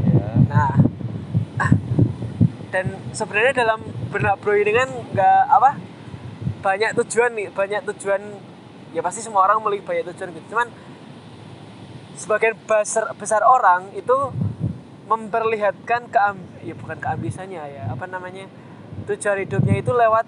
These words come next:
Speaker 2: pencapaian-pencapaian yang diperlihatkan di sosial media gitu.
Speaker 1: Hmm.
Speaker 2: Nah, apa yang membuat bro ini terlihat, terlihat ya, seperti santuy, nggak ada tujuan, tapi sebenarnya <laughs> dalam benak bro ini tuh banyak tujuan gitu?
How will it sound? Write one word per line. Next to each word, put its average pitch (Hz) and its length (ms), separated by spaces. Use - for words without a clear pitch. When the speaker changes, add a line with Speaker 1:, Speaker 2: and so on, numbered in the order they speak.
Speaker 2:
pencapaian-pencapaian 202 1040
yang 208 200
diperlihatkan 202 1300
di 196 100
sosial 185 300
media 165 400
gitu. 139 180
Speaker 1:
Hmm. 123 380
Speaker 2:
Nah, 180 140
apa 220 140
yang 233 180
membuat 208 400
bro 202 160
ini 226 160
terlihat, 214 480
terlihat 233 500
ya, 160 180
seperti 226 440
santuy, 226 540
nggak 254 200
ada 220 160
tujuan, 233 320
tapi 262 220
sebenarnya 262 540
<laughs> 233 100
dalam 226 240
benak 220 320
bro 226 140
ini 226 260
tuh 302 220
banyak 233 380
tujuan 269 280
gitu? 160 220